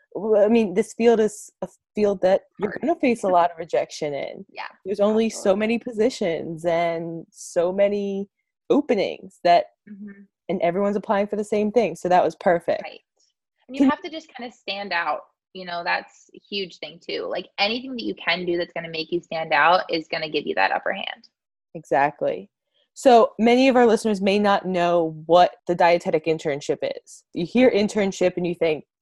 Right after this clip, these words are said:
Speaker 1: just like strength and conditioning internship, you come in, you work for free, you leave. Can you kind of just give our listeners a little bit more information about what the dietetic internship is and how it plays a role in becoming a dietitian?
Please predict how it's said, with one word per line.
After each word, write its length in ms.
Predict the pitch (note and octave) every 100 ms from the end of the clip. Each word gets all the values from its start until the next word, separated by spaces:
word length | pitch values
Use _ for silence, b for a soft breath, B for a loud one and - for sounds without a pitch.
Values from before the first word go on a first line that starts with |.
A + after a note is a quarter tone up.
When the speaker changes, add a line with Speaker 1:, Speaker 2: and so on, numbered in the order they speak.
| -
Speaker 1:
just 180 | F3+ F3+
like 120 | D#3
strength 240 | F#3 E3+
and 80 | D#3
conditioning 360 | D#3 F3 E3+ D#3
internship, 580 | E3+ F3 D#3 - D#3 -
you 80 | D#3
come 220 | F#3 E3
in, 360 | D#3 D3+ D3+ D#3+
you 120 | D#3
work 180 | D3 C#3+
for 80 | D3+
free, 300 | - D#3 D3
you 120 | D#3
leave. 300 | C#3 B2+ - - _ _ _ -
Can 120 | A3+
you 140 | B3
kind 160 | D4+ C#4+
of 80 | A3
just 220 | G#3+ -
give 120 | G3+
our 120 | G3 F#3
listeners 460 | F3+ - G3 G3+
a 80 | F3+
little 320 | E3 E3+ F3+ -
bit 220 | F3 E3+
more 180 | F3+ E3+
information 500 | E3+ E3+ D3+ D#3+ F#3+
about 360 | E3 D3+ D#3+ E3+
what 100 | E3
the 80 |
dietetic 460 | D#3+ D#3 D#3+ D#3+ D3+
internship 560 | C3+ D3+ E3 D#3+ - D#3+
is 260 | C#3+ D3+ D#3+
and 140 | D#3 D#3
how 200 | D#3+ D3
it 100 | - _ _ _
plays 180 | E3 D3+
a 40 |
role 200 | D3+ D3+
in 60 | D3+
becoming 320 | C#3+ D3+ C#3
a 40 |
dietitian? 520 | C#3 C3+ C#3+ D#3+ F3